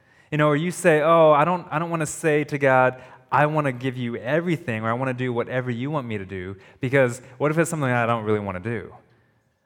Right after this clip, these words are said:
Like, God's not up there waiting to trick you into doing something he <laughs> wants you to do, guys. That's not who God is. Like, you have to trust that he's gonna give you something good, that when you ask for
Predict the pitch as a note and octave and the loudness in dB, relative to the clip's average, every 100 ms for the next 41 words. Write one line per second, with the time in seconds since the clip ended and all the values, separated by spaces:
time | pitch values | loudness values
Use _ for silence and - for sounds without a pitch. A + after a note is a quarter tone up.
0 | _ D#3 D3+ F#3+ A#3 G3 A#3 G#3 G3+ G3+ | _ 0 2 2 2 2 2 2 2 0
1 | E3+ D3+ C#3+ - E3 E3 D#3 A#2 - G#3 | 2 0 -2 -4 0 0 -2 -6 -2 -4
2 | - B2 A2 A#2 A2 A2 D#3 D#3+ - A#2 | -2 -6 -4 -2 -2 -2 -4 -4 -4 -6
3 | - G#2+ A#2 B2+ B2+ - - A#2+ A#2 C#3 | -6 -6 -6 -4 -6 -4 -2 -2 0 2
4 | F3 A#2 B2 A#2+ C#3 D#3 - - - - | 2 2 0 0 -4 -8 -18 -20 -10 -2
5 | E3+ - E3 E3+ F3+ E3+ D#3+ D3 C#3 C3 | -2 -2 0 0 0 -2 0 2 2 2
6 | G3 B2 F#2 E2 - - _ _ _ _ | 0 -2 -4 -12 -16 -18 _ _ _ _
7 | _ D3+ C3+ F#3 G3 F#3+ - F#3 F#3+ E3+ | _ -8 -2 -2 -2 -6 0 0 0 -4
8 | D#3+ D3 D3+ C#3+ D3+ C3 D#3+ - C3 C3 | -4 -4 -6 -6 -8 -4 -2 -2 -2 -4
9 | C3+ - B2+ E3 G#3+ - - E3 D3+ C3+ | -6 -2 2 2 0 -8 -8 0 4 4
10 | B2+ | 0